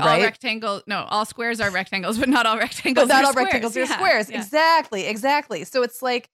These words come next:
Speaker 2: yeah, uh, it's one causal thing or cor-, e-, causing and cor-, I'm not even gonna get into causing and correlating 'cause
Speaker 1: Yeah.
Speaker 2: I don't have time right now. But, like,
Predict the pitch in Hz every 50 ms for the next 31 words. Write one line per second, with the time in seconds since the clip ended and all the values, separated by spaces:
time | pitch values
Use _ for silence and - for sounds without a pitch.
0 | _ _ _ _ _ _ _ _ _ _ - 240 311 359 320 220 175 156 151 -
1 | - - - - - - 247 240 233 - - - - - - _ _ _ _ _
2 | _ _ _ _ _ _ _ _ _ _ _ _ _ _ _ - 240 190 180 196
3 | 226 247 247 269 285 302 302 277 - _ _ _ _ _ _ _ _ _ _ _
4 | _ _ _ _ - - - - 220 220 247 226 220 240 220 202 - _ - 269
5 | 269 262 220 185 165 - - 233 - - 262 277 - _ _ _ _ _ _ _
6 | _ _ _ _ _ - - 240 233 247 226 247 233 220 202 180 165 - 190 175
7 | 165 - - 190 185 190 170 165 165 156 143 156 147 143 156 - - 139 139 143
8 | 143 139 143 - - 143 143 139 139 143 143 151 175 170 - - 139 131 147 135
9 | - - 139 139 147 160 160 165 165 175 165 165 202 214 220 262 254 208 _